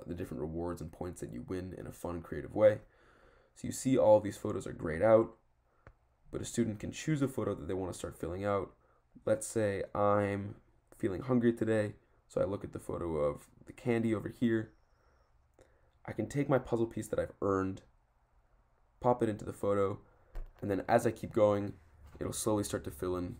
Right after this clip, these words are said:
as colors, and then as the student keeps on working with the app, they can see all of these different black and white photos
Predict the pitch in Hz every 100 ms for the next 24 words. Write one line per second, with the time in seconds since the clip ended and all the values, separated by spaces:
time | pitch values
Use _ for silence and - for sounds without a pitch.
0 | - - - - 127 120 120 - - 90
1 | 92 104 - 107 107 - 156 143 117 107
2 | 107 98 95 95 95 95 - _ - _
3 | - - 92 - - 95 98 87 98 98
4 | 85 80 90 - 98 76 - 92 92 90
5 | -